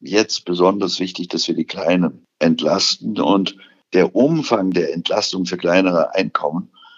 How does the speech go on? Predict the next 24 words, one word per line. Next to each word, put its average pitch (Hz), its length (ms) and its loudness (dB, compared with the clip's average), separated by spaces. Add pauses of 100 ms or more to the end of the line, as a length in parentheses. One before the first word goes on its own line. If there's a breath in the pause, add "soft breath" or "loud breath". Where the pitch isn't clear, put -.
der 101 260 4
ist - 300 -2
dann 117 340 2
ungefähr 110 640 2
pro 87 240 -2
Jahr 87 440 2 (180)
bei 85 160 0
tausend. - 720 -8
Das 67 140 -6
sind - 140 -6
keine - 220 -2
Riesenbeträge, 104 840 2 (420 loud breath)
aber 92 120 0
ich 90 100 0
sage 95 240 0
Ihnen, 90 120 2
für 87 280 4
ärmere 82 320 4
Leute 69 320 2
ist - 260 0
das - 300 -2 (640)
richtig - 640 0
wichtiges - 580 0
Geld. - 300 -4